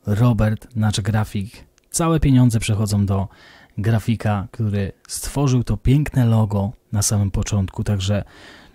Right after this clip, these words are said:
dodam linka w kolejnych, zobaczmy ilu, ośmiu, dziewięciu dniach. Feniks znika pierwszego kwietnia, pamiętajcie.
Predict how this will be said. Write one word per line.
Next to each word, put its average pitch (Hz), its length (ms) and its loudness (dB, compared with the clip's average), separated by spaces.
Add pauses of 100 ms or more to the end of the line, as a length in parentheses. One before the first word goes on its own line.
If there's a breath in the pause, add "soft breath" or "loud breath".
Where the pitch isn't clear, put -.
(120 loud breath)
dodam 170 360 4
linka 123 480 2 (420 soft breath)
w - 160 -20
kolejnych, 135 640 4 (160)
zobaczmy 113 460 0
ilu, 95 240 0 (1200)
ośmiu, 151 380 2
dziewięciu 120 400 4
dniach. 110 460 0 (180)
Feniks 123 380 2
znika 107 280 0
pierwszego 110 580 0
kwietnia, 110 340 -2
pamiętajcie. 104 680 -2